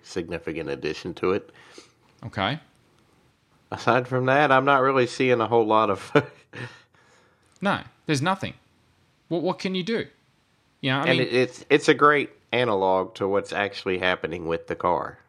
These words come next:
Speaker 1: So
Speaker 2: Yeah.
Speaker 1: it's,
Speaker 2: That's
Speaker 1: it's
Speaker 2: it.
Speaker 1: easily
Speaker 2: So
Speaker 1: teachable, it's easily learnable.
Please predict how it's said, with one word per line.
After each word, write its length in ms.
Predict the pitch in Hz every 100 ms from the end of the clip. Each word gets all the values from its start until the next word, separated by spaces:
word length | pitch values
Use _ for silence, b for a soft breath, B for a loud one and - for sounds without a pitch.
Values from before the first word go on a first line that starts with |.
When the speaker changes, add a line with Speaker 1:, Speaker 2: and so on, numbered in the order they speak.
| _ _ -
Speaker 1:
So 200 | 87 82
Speaker 2:
Yeah. 180 | 117
Speaker 1:
it's, 320 | 76 - - - _ _ _ _ _ _
Speaker 2:
That's 180 | - 98
Speaker 1:
it's 100 | 120
Speaker 2:
it. 40 | 104
Speaker 1:
easily 340 | 107 107 101
Speaker 2:
So 100 | -
Speaker 1:
teachable, 540 | 104 98 - 98 92
it's 160 | 90 -
easily 320 | 95 85 92
learnable. 560 | 85 85 92 85 80